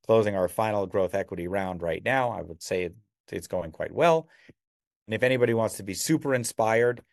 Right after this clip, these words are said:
go to Matility, matia mobility dot com slash inspiring, and watch a story about a fellow named Abel in the U K who bought one of these devices using a GoFundMe, and just watch the change in his life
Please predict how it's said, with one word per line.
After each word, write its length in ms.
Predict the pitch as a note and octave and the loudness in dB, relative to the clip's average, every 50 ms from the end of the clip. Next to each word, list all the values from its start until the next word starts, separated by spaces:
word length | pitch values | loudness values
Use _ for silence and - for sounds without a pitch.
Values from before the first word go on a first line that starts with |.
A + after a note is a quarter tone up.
| _ _ _ - | _ _ _ -2
go 120 | G#2 G#2+ | 0 0
to 80 | G#2+ G2+ | 0 0
Matility, 640 | G2+ F#2+ F#2 - - A2 A2 A2 A2+ A#2 A#2 A#2+ - A#2+ | -4 -6 -6 -4 -4 -2 -2 0 -2 -2 -4 -4 -8 -8
matia 600 | A2+ G2+ - - - C#3 C3+ C#3 C#3+ D3+ D#3 D3+ _ _ _ - | -8 -8 -8 -6 -6 0 2 4 4 4 2 -2 _ _ _ -2
mobility 520 | G#2+ G#2+ G#2+ G#2+ A2+ A2 A2+ A2 A2 A2 | 0 0 2 4 2 2 2 0 -2 -4
dot 300 | G#2+ A2 G2 G2+ G2+ - | -2 -2 -2 -2 -2 -4
com 280 | - - G2 G2 G2 G2 | -4 -6 -4 -4 -4 -8
slash 520 | F#2+ - - F#2+ F#2+ G2 G2 F#2 - - _ - | -8 -4 -4 -2 0 0 -2 -4 -6 -16 _ -14
inspiring, 800 | - F2+ E2 E2+ - - F2 E2 D#2 D2 C#2+ C#2+ C2 B1 - - _ _ _ _ _ _ _ - | -12 -12 -12 -10 -6 -4 -4 -4 -4 -6 -8 -8 -12 -14 -16 -20 _ _ _ _ _ _ _ -10
and 100 | - F2 | -6 0
watch 300 | F#2 G2+ G#2+ B2 A#2+ - | 2 4 4 4 2 -2
a 40 | A#2 | -8
story 480 | A2+ - - A#2 G#2+ G#2 G#2 G#2 G2 F#2+ | -8 -4 -2 0 2 2 2 2 0 -2
about 240 | E2+ F2+ F2 F2+ | -2 -2 -4 -4
a 40 | F2+ | -4
fellow 460 | - - G#2 G2+ G2+ G2+ G2 F#2 F#2 F2+ | -4 -2 -2 0 0 -2 -4 -6 -10 -10
named 220 | F#2+ F2+ F2+ - - | -10 -10 -10 -10 -8
Abel 320 | - G#2 G#2 F#2+ F#2+ E2+ | -6 -4 -4 -4 -4 -6
in 80 | E2+ D#2+ | -8 -8
the 80 | D#2+ D#2+ | -8 -8
U 160 | F2+ F#2+ F2+ | -8 -8 -8
K 380 | - - E2 D2+ C#2+ C#2+ D2+ _ _ _ _ _ _ _ - | -6 -6 -6 -6 -6 -8 -12 _ _ _ _ _ _ _ -6
who 60 | F2+ | 0
bought 260 | F2+ G#2 G#2+ A2 A2 | 4 4 4 4 4
one 140 | A2+ A2+ A2 | 2 0 0
of 80 | G#2+ | 0
these 160 | G#2 G2 F#2+ - | -4 -6 -6 -6
devices 600 | G2 E2+ F#2 F#2 F2+ F2+ - - F2 D#2+ D#2+ F2+ | -6 -4 -2 0 0 -2 -2 -6 -10 -10 -8 -8
using 340 | F2+ F2 E2 F2 F2+ E2+ | -8 -8 -8 -8 -8 -10
a 40 | D#2+ | -8
GoFundMe, 840 | D2+ - F#2+ F2+ E2+ - - F#2 F2+ F2 D#2+ D#2 D2+ C#2+ C#2 C#2+ - _ _ _ _ _ _ _ | -6 -2 -2 -2 -2 -4 -6 -6 -6 -6 -8 -10 -12 -14 -14 -16 -18 _ _ _ _ _ _ _
and 180 | - E2 D#2 D#2+ | -14 -12 -8 -2
just 280 | - A2+ A2+ A2+ - | 0 0 0 -2 -4
watch 540 | - F#2 F2+ F#2+ F#2+ G2 G2+ G#2 - - - | -10 -4 0 0 2 2 0 -2 -6 -14 -16
the 80 | - F2 | -16 -16
change 380 | E2 - - F2+ F2 E2+ E2 | -14 -10 -10 -8 -8 -8 -10
in 80 | E2+ D#2 | -12 -12
his 220 | D#2 E2+ E2 D#2+ | -10 -12 -10 -8
life 440 | E2+ E2 D#2+ D#2 C2+ C2+ - - - | -6 -6 -6 -6 -6 -10 -12 -16 -20